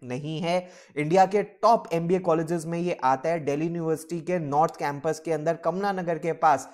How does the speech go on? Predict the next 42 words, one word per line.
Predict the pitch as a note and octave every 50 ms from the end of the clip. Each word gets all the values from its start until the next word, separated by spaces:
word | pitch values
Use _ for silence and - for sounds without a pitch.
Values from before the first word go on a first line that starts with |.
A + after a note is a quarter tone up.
| - _ _ _ -
ये | D3 D3+
कॉलेज | C#3 D3 D3+ D3+ E3 E3 D#3
सिचुएटेड | - C#3+ A#2 - C#3 C#3+ C#3 C#3 D#3+ D3+
है। | D#3+ D#3+ E3 E3 - - - _ -
अगर | C#3 D3+ F3+ F#3
मैं | F#3+ G3 F#3 D#3+
बात | E3+ E3+ E3+ E3+ -
करूं | F#3+ F#3 F#3+ G3 G3+ G3+ -
इसके | E3 D#3 - F#3+ F3
कैंपस | F3+ E3 D#3 D3+ D3+ F#3 F3+ F3+
की, | F3+ F#3+ F#3
तो | G3 F3+
बहुत | D3 C3 C#3+ D3 F3+ F3+ F#3+
ही | G3
अमेजिंग | F#3 F3 E3+ F3 E3 F3 F3+ F3+
दिल्ली | D#3+ D#3+ D#3 D#3+
यूनिवर्सिटी | E3+ E3+ E3 D#3+ D#3+ D#3 - E3+ D#3
का | E3+
जो | D#3+ D3+ D#3
नॉर्थ | C#3 C3+ C3+ D3 - -
कैंपस | - D#3+ D3 D3 C#3+ D#3 D3 -
है, | E3+ D3+ B2+
बहुत | B2 C3+ D3+ D3 -
ही | F#3
sought | F3+ - - F3 F#3 G#3+ - -
after | D3+ D3+ - - E3+ D#3+
कैंपस | D#3 D3+ C#3 C#3 C#3 D3+ C#3+ D3
होता | - C3+ - E3+
है। | C3 - - - - - _ _ - -
And | G#3+ A#3 G#3+ - - G3
over | A3 A3+ B3 C4 B3+
the | G3+ A3 G#3 F#3+
years, | F3 D#3+ C#3+ C3+ B2+ C3+ - -
Faculty | E3+ D#3 G3 F#3+ G3 F#3 G3+ G3+ G3+
of | F#3 F#3+ D#3+
Management | D3+ D3+ D#3 D#3 D3 E3+ E3+ D#3+ -
Studies | - D#3+ D#3 F3 G3+ E3+ F3+
एक | - F#3 G3 E3+ C#3 B2+ - -
बहुत | A#3 A#3+ A#3+ B3+ C4+ B3+ C4
ही | C#4 C#4
प्रीमियम | C4+ C4+ - - G#3 A#3 A#3+ A#3+ A#3+ B3+ B3+ A#3+ G#3+
कॉलेज | - F#3+ G3 F#3+ G3+ A3 G3 D3 - -